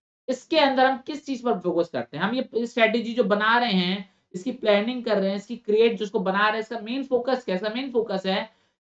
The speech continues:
कि अपने को ये check करना है कि हमारी long term sales goal कितनी है, Long term में अपनी कितनी sales करना चाहते हैं?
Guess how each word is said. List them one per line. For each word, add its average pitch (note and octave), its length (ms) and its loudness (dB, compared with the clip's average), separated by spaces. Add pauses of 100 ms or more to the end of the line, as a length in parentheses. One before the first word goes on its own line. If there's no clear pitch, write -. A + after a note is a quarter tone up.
कि G#3+ 40 -2
अपने A3+ 260 -2
को A#3+ 100 2
ये B3+ 200 2
check A3+ 260 -4
करना G#3 220 -2
है G#3+ 60 -4
कि A3 60 -8
हमारी G#3 300 0
long G3 420 0
term A3 160 -2
sales G3 380 -2
goal D#3 140 0
कितनी B2+ 380 -10
है, D3 100 -14
Long G#3 220 2
term G#3 100 -2
में G3+ 120 -2
अपनी G3+ 200 -8
कितनी A3 340 -8
sales G#3 280 -2
करना F#3 260 -2
चाहते E3+ 340 -2
हैं? E3+ 260 -10